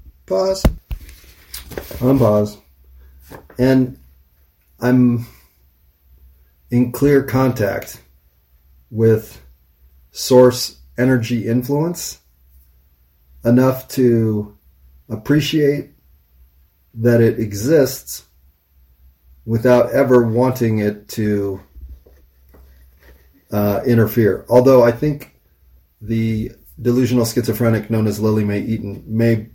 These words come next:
have been that energetic, uh, force interfering by design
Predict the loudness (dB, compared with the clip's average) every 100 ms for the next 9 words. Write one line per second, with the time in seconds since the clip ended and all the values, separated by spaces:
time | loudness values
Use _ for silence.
0 | -4 -2 0 0 0 -2 -2 0 0 -2
1 | -2 -2 0 -2 -4 -10 _ -20 -20 _
2 | -20 -20 _ _ -4 -2 -4 0 2 2
3 | -2 -6 -12 _ _ _ _ _ -6 0
4 | 2 2 0 2 0 -4 -12 _ _ -20
5 | _ _ _ _ _ _ -4 -2 -2 -2
6 | 0 0 -2 -6 -10